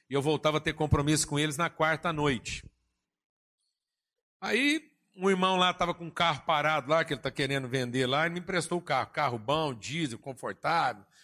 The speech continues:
teto panorâmico. Falei, "Ah, Deus tá nesse negócio, vamos pra Gibraltar". Montei no carro e saí segunda de manhã, viagem maravilhosa, céu azul,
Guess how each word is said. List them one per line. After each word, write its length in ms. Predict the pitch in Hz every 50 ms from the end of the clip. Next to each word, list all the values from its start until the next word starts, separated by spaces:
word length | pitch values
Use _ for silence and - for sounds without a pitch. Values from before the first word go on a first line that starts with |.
| - _ _ _
teto 220 | _ 160 160 156 -
panorâmico. 580 | 165 151 143 135 120 127 156 170 156 - -
Falei, 240 | - - 170 170 127
"Ah, 20 | 110
Deus 260 | 104 120 165 196 185
tá 80 | - 190
nesse 220 | 170 170 156 -
negócio, 500 | 139 117 101 110 110 107 95 - - - _ 90
vamos 220 | 87 123 143 170 -
pra 100 | 151 147
Gibraltar". 680 | 139 147 143 139 120 107 98 - 104 98 92 90 101 _ _ _ _ _ _ _ _ _ _ _ _ _ _ _ _ _ _ _ _ 117
Montei 460 | 143 170 160 147 113 - 160 156 156
no 160 | 151 147 135
carro 500 | - - 147 143 156 165 165 170 165 160
e 440 | 160 160 165 165 151 139 117 - - - _ _ _ _ _
saí 380 | - - - 147 147 160 170
segunda 460 | 160 - - 156 131 131 165 170 156 143
de 100 | - 151
manhã, 580 | 143 139 131 123 131 139 156 165 165 165 156
viagem 480 | 135 113 123 147 151 156 160 151 117 127
maravilhosa, 1040 | 147 147 147 147 135 131 123 123 139 147 151 156 156 151 151 143 135 147 139 135 - _ _ _ _ _ _ _ _ _
céu 480 | - - - - - 160 160 165 165 156
azul, 880 | 139 113 101 101 98 - 104 143 175 185 180 185 180 175 160 147 -